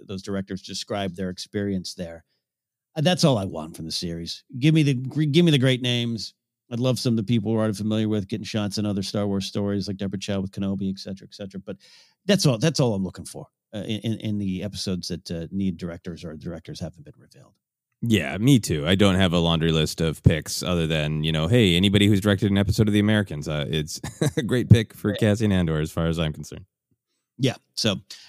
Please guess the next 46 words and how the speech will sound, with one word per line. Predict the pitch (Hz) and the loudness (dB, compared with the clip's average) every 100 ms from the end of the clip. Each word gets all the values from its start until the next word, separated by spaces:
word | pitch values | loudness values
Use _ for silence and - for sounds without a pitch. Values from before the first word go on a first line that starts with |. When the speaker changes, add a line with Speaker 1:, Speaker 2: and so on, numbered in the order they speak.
| - | 2
Speaker 1:
we'll | 143 | 4
look | 160 151 | 4 4
for | 156 | 2
that, | 156 170 - | 2 2 -2
uh, | 143 139 139 135 131 | 0 2 2 2 0
when | 131 | 0
rumors | 135 147 143 | 2 4 2
start | - 135 | 0 0
to | 123 | 0
emerge. | 127 131 131 127 107 - | 2 2 2 0 0 -2
Uh, | 117 117 104 | -2 -2 -4
I'm | 123 226 | -4 -2
just | 226 196 | 0 0
excited, | 208 - 175 165 131 | 0 2 2 2 2
too, | 147 143 135 | 2 2 2
that | 113 107 101 - | 0 -2 -4 -8
this | - 123 120 110 107 | -14 -8 -4 -2 -2
is | - | -2
still, | 131 113 110 - - | 0 0 -2 -6 -16
uh, | - - - - | -20 -20 -20 -12
number | 123 127 | -2 0
one, | 110 | 0
the | 104 | -2
show's | - 107 | -4 -4
still | - 98 | -6 -4
<laughs> | 143 | 0
happening, | 147 151 175 151 | 2 4 4 4
uh, | 107 | 0
but | 117 113 | -2 -2
two, | 131 123 117 - _ _ _ _ - | 2 2 2 -4 _ _ _ _ -8
uh, | 98 95 95 | -4 -4 -4
with | 101 | -4
everything | 113 113 107 | -2 -2 0
going | 104 104 | -2 -2
on, | 104 101 | -4 -4
they | 98 | -4
can | 87 | -6
start | - 101 95 101 | -6 -6 -6 -8
getting | 92 | -14
some | 95 95 | -10 -10
stuff | - 95 87 - | -8 -8 -8 -6
down. | 92 95 92 92 _ _ _ _ | -4 -2 -2 -6 _ _ _ _
Uh, | 78 - | -16 -14
great | - 98 135 127 | -6 -2 -2 -2
cast, | 117 117 113 113 | -2 0 0 -2
excited. | - - 120 113 104 | -6 -4 0 0 -2